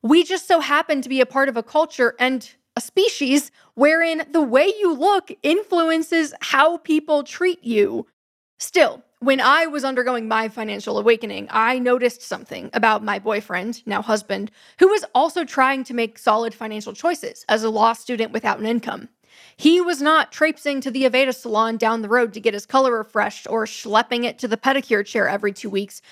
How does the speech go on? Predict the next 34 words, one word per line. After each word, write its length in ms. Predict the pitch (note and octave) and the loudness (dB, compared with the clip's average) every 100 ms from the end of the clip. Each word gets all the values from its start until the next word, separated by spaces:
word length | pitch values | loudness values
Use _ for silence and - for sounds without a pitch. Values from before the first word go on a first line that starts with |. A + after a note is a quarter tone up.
| - - | -10 -2
to 80 | |
have 200 | A#3+ B3+ | 4 4
his 120 | B3 G3 | 2 -2
big 240 | B3 A3 | -2 -2
toes 340 | - B3+ C4 | -4 -2 -2
buffed 320 | - A#3 A3 A#3+ | -2 -2 -2 -4
until 220 | A3 A#3 | -8 -4
they 120 | G#3 | -4
shined 400 | G#3+ A3+ G#3+ G#3+ | -2 -2 -2 -2
like 140 | G#3+ | -4
the 60 | G#3+ | -4
top 260 | - A3 G#3+ | 0 0 0
of 120 | G#3+ | -8
the 80 | G#3 | -2
Chrysler 420 | C4+ C#4+ - G3 | 0 0 0 -6
Building. 380 | D3+ C3+ - - _ - - - | -6 -8 -12 -18 _ -20 -8 0
And 100 | C4+ | 2
I 60 | |
had 260 | C4 D4+ D4+ | 4 2 0
this 160 | D#4+ A#3 | -6 -12
weird 560 | G3+ C4+ D4+ D4+ D4 - _ _ _ _ _ _ _ _ - | -6 -4 -2 -2 -6 -10 _ _ _ _ _ _ _ _ -20
sense 400 | - D4 E4 E4 | 0 2 2 -2
of 120 | C#4 | -2
injustice 800 | C4 F#3 G#3+ A#3 - - - - | -2 -2 -2 -2 -4 -14 -14 -4
that 200 | A3+ A3+ | -2 0
these 220 | C4 A#3 | 0 2
were 140 | C4 | 2
expenses 580 | B3+ - A3+ A3 A3+ G#3 | 2 -2 -6 -4 -4 -2
that 160 | G#3+ - | -2 0
I 300 | A#3+ D4 F#4 | 2 2 2
felt 320 | - A3 - | 0 -2 -2
obligated 580 | - A3+ A#3 G#3+ G#3+ G#3 | 0 0 0 -4 -6 -6
to 120 | - - | -8 -8
uphold, 520 | - - F#3+ G#3 | -6 -4 -2 -2